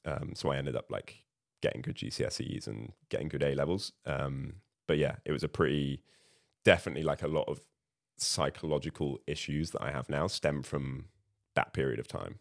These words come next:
where I was, they were paying, you know, roughly, I mean, they paid roughly a hundred and twenty grand for me to go and play rugby for them. And I probably total played maybe, like, ten, fifteen percent of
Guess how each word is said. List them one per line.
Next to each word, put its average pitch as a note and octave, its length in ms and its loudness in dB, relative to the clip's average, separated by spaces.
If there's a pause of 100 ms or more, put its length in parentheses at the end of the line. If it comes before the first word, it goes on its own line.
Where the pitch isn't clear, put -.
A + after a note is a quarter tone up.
(140)
where B1 320 -2 (800)
I D2 80 8
was, C#2 320 0 (300)
they D2 120 6
were C#2 120 2
paying, C#2+ 600 0 (340)
you D2+ 80 -6
know, C2+ 140 -4 (220)
roughly, D2 960 0
I E2+ 60 -2
mean, C#2+ 140 -2
they C#2 80 -2
paid C#2 280 -2
roughly C2 360 -4
a C2 60 -2
hundred C2+ 240 -6
and A1+ 100 -8
twenty C2 240 -4
grand - 360 -4
for - 100 -8
me D2 120 -4
to - 100 -14
go A#1+ 100 -2
and A1+ 100 -6
play A#1 140 -4
rugby B1 260 -4
for A1+ 200 -6
them. C2 220 -6 (100)
And D2 100 -2
I G1+ 120 -2 (260)
probably C#2 460 -2 (100)
total C#2 480 -4
played B1+ 460 -4
maybe, B1 220 -2
like, - 340 -6 (380)
ten, A#1 240 -4
fifteen - 360 -6
percent - 360 -4
of - 260 -8